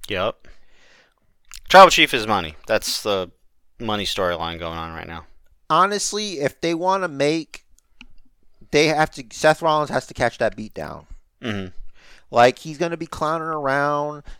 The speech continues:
Speaker 2: and doing this mad disrespectful stuff, but it's not gonna stand. Like, he's gonna get beat up.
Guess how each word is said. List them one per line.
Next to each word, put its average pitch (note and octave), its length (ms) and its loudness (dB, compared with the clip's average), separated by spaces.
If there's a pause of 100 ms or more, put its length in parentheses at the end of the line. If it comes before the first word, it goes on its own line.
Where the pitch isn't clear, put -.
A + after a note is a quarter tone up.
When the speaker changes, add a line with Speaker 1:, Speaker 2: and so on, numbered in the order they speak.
(120)
Speaker 2:
and B2 240 -6
doing C#3+ 280 -6
this C#3+ 200 -6
mad C3 280 0
disrespectful C#3+ 720 -6
stuff, D3 360 0
but A#2 180 0
it's A#2+ 200 -6
not A2+ 240 -2
gonna A#2 160 -10
stand. F#2 580 -8 (340)
Like, A2 240 0
he's C#3 280 -12
gonna C3+ 200 -4
get A#2+ 300 -4
beat A#2 200 -4
up. F2+ 260 -2